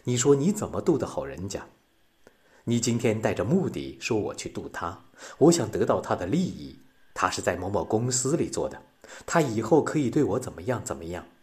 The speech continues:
你说这种人能度得好众生吗？这就叫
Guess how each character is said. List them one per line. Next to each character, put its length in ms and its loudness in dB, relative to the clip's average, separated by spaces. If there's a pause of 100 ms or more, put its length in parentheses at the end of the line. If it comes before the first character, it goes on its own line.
(600)
你 160 -6
说 320 -6 (360)
这 220 8
种 200 -4
人 300 -6 (140)
能 320 -4
度 180 -2
得 120 0
好 280 -6
众 220 -2
生 260 -8
吗？ 160 -10 (1200)
这 200 6
就 140 -2
叫 340 -4